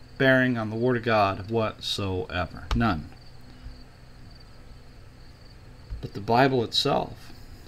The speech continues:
when you begin to believe that these are the words directly from God, they're not from man at all. I guarantee it.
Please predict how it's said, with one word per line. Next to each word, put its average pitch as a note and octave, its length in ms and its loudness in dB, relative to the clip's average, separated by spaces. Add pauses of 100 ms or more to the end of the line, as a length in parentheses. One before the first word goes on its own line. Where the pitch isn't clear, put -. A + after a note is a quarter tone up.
when B2 220 4
you B2 300 6
begin B2 480 4
to A#2 180 4
believe A2+ 720 2 (680)
that F#2+ 180 -4
these C3+ 240 2
are C3+ 100 4
the A#2 80 2
words A#2+ 520 4 (600)
directly A2+ 680 4
from D3 320 2
God, B2+ 480 2 (180)
they're A2+ 160 2
not B2+ 260 4
from D3+ 300 6
man C#3+ 260 4
at G#2 120 2
all. - 480 0 (500)
I A2+ 140 -4
guarantee B2 500 2
it. - 160 -4